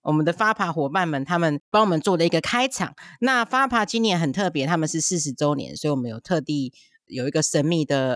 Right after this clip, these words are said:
呃，企划跟他们一起做的，所以大家可以期待一下。那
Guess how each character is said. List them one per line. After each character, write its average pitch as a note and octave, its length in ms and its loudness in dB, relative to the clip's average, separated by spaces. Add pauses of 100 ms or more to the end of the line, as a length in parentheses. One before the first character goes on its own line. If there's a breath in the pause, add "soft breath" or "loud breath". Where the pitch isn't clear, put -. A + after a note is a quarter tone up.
呃， B2+ 260 -4
企 E3 300 0
划 E3+ 260 0
跟 D#3+ 160 -2
他 E3 100 0
们 C#3+ 140 -2
一 - 20 -2
起 C#3 160 -8
做 D3 240 -2
的， - 160 -14
所 - 140 -4
以 - 60 -2
大 E3 160 -2
家 D3+ 160 -2
可 D3+ 100 -6
以 C#3+ 80 -2
期 - 240 -6
待 D#3 220 -2
一 C3 60 -6
下。 C#3 260 -2 (280)
那 E4+ 160 2